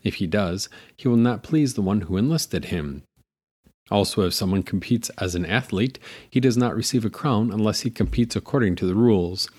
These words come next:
The hardworking farmer should receive a share of the crops first. Think about what I am saying, because the Lord will give you understanding in everything.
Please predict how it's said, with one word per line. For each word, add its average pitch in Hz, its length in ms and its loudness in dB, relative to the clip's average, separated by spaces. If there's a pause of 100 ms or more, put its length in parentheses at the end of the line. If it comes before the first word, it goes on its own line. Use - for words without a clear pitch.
(400)
The 87 80 -2
hardworking 92 540 0
farmer 110 400 0
should 107 260 -4
receive 110 380 0
a 117 80 2
share 95 280 -2
of 82 120 -8
the - 80 -14
crops - 380 -6
first. - 560 -4 (560)
Think 151 240 -2
about 95 240 2
what 92 160 -6
I 98 60 -4
am 90 180 -4
saying, 82 420 -2 (180)
because 110 300 0
the 107 80 0
Lord 120 320 2
will 123 100 -2
give 113 220 0
you 120 100 2
understanding 98 680 -2
in 95 240 -4
everything. 80 640 -4